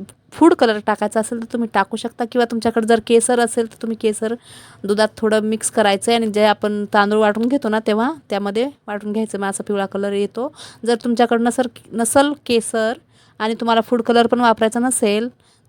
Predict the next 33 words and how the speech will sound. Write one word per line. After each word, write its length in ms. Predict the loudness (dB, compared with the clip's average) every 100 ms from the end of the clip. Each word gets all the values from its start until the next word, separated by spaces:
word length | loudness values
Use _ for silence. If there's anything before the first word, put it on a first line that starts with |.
| -10
तर 40 | -8 -4
तुम्ही 240 | -2 -2
अशा 200 | -2 -2
प्रकारे 400 | -4 -2 0 0 0
थोडीशी 340 | 0 0 0
हळद 300 | 2 2 4
घेऊ 220 | 4 4
शकता, 400 | 2 -4 -4 -8
त्याने 280 | -4 -4 -4 -8
खूप 140 | -12 -6 -4
छान 140 | -4
पिवळा 260 | -2 -2 -2
कलर 260 | -4 -4
येतो 320 | -4 -4 -6 -8 _ _ _ -12
आणि 200 | -8 -8 -2
हेल्दी 380 | 0 0 -4 -4
पण 220 | -2 -4 -8 -20 _ _ _ _ _ _
असतं. 440 | -10 -10 -10 -14 -14 _ -20 -20 -20 -20 _
तर 60 | -6 -4
खूप 140 | -6 -6 -6
छ-, 160 | -8
सोपी 340 | 0 0 2 2
रेसिपी 400 | 0 0 -4 -2
आहे. 340 | 0 -2 -4 -8 _ _ _ _ _ _ _ _ _ -20 _ -8
तर 60 | -6
इथे 360 | 0 2 2 0 -10 -20 _
खाण्यासाठी 560 | -2 0 2 0 0 2
रेडी 200 | 2 2
झालेली 320 | 2 2 2
आहे 220 | 2 2
आपली 260 | 0 -2 -2
ही 120 | -2
मिठाई, 420 | -2 0 0 0